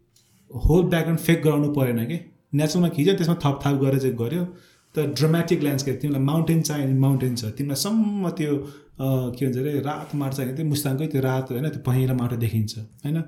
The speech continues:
अब तिमीलाई अब त्यो हिल सिल चाहियो भने अब पोखरातिर जाऊ, जहाँतिर जाऊ, होइन,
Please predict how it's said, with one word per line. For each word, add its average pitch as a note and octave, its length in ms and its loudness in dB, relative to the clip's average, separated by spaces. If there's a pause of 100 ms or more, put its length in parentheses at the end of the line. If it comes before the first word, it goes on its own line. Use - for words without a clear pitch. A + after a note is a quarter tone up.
(300)
अब C#3+ 100 -2
तिमीलाई D3+ 240 0
अब D3+ 60 0
त्यो C#3+ 580 -2
हिल C#3+ 240 6
सिल D3+ 260 0
चाहियो C#3 320 0
भने D3 220 -4
अब F3 80 -2 (600)
पोखरातिर C3+ 460 0
जाऊ, E3 220 -2
जहाँतिर C3 360 2
जाऊ, D#3 200 0
होइन, D3 220 -4